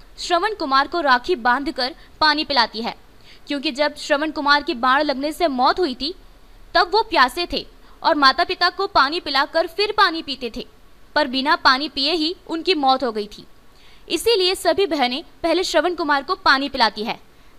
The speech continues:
ताकि क्षेत्र में अधिक बरसात हो इस दिन। और श्रवण पूजा का भी विधान है। इस दिन सभी सनातनी लोग श्रवण कुमार का पूजन करते हैं। सामान्य तौर पर वे उस दिन नदी आदि के तटवर्ती स्थान में जाकर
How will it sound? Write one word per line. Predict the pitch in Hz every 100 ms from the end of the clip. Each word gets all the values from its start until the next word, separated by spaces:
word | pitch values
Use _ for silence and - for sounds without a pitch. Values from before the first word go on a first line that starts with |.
| -
ताकि | 247 302
क्षेत्र | - - 277 294
में | 302
अधिक | - 277 330 254
बरसात | 262 254 302 294 294
हो | 277
इस | 233 -
दिन। | 185 185 - - - - - -
और | - 330
श्रवण | - 320 403
पूजा | 370 302 269 339
का | 302 330 - -
भी | 311 349
विधान | 269 247 262 294
है। | 247 - - - - - - - -
इस | 370 392
दिन | 381 440
सभी | 427 330 311 415
सनातनी | 370 294 302 359 403
लोग | 294 277 285
श्रवण | - 330 403
कुमार | 359 285 285
का | 294 359
पूजन | 359 262 294 330
करते | 349 339
हैं। | 359 427 - - - - - - -
सामान्य | 285 294 403 440
तौर | 269 269
पर | 285 262 339 - -
वे | 240 392
उस | - 359 -
दिन | 392 302
नदी | 269 381
आदि | - 262 269
के | 320 359
तटवर्ती | - 330 370 381 381 403
स्थान | - 262 294
में | 330
जाकर | 269 240 220 247